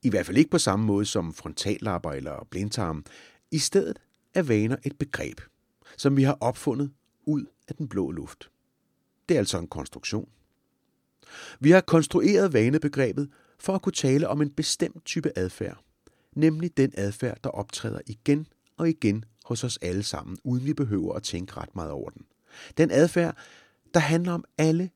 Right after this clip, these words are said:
de små gentagelser, som din og min hverdag består af. Du lytter til Vaneinstituttet. Jeg hedder Anders Kolding Jørgensen, og jeg er adfærdspsykolog og rektor her på instituttet.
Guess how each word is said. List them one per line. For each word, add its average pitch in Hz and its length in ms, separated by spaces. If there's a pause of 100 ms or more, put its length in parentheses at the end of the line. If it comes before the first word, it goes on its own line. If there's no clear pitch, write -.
(180)
de 143 200
små - 380 (120)
gentagelser, 139 640 (300)
som 165 220
din 113 380 (240)
og 135 100
min 101 260 (340)
hverdag 82 460 (180)
består - 400
af. - 200 (1300)
Du 185 80
lytter 165 240
til 185 260 (200)
Vaneinstituttet. 95 880 (580)
Jeg 139 140
hedder 180 240
Anders 123 280
Kolding 135 320
Jørgensen, 92 440 (260)
og 127 120
jeg 107 160
er 87 120
adfærdspsykolog 175 880 (180)
og 147 140 (100)
rektor - 420
her 104 160
på 104 140
instituttet. 82 560